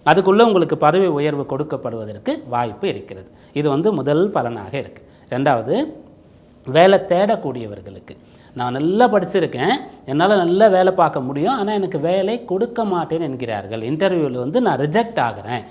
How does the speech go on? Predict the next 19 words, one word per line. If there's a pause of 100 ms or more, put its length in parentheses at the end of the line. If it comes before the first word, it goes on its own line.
(100)
எனக்கு
வேலை
கிடைக்கல" (100)
அப்படின்னு
சொல்லக்கூடிய
ஒரு
நிலையில்
இருக்கக்கூடியவர்களுக்கு (280)
இந்த
மாதத்துல
கட்டாயம்
உத்தியோகமானது
கிடைக்கும். (320)
ஏன்னா
நீங்க
வந்து
மேஷ
ராசின்னு
சொன்னா